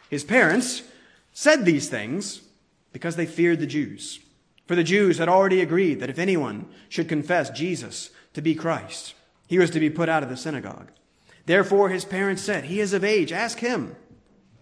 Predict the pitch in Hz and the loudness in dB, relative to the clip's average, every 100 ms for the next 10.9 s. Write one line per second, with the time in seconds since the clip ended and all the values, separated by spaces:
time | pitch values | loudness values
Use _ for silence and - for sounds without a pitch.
0 | _ - _ _ - 214 220 220 190 196 | _ -20 _ _ 4 6 8 4 2 2
1 | 190 185 156 147 156 151 151 147 139 147 | 2 0 0 0 0 0 -2 -2 -2 -2
2 | 147 113 101 113 139 - - - 180 196 | -4 -6 -8 -12 -14 -18 -8 4 8 8
3 | 165 185 190 160 160 160 165 160 151 156 | 8 4 4 4 2 2 0 -2 -2 -2
4 | 151 151 131 143 147 - 143 196 220 180 | -2 -4 -4 -6 -8 -12 4 6 6 6
5 | 185 202 208 202 185 196 185 165 220 185 | 8 10 10 8 8 8 8 6 4 4
6 | 175 202 180 160 170 139 139 151 151 147 | 6 6 6 4 0 -2 -4 -2 -2 -4
7 | 143 - 151 113 - - _ _ _ _ | -4 -2 -2 -2 -10 -20 _ _ _ _
8 | _ 107 120 123 - - - _ _ _ | _ -10 -8 -8 -12 -18 -20 _ _ _
9 | _ - 190 285 311 240 196 160 - 247 | _ -10 -6 -2 0 4 4 2 0 0
10 | 175 160 170 180 233 190 147 139 | 2 2 0 0 0 0 -2 -6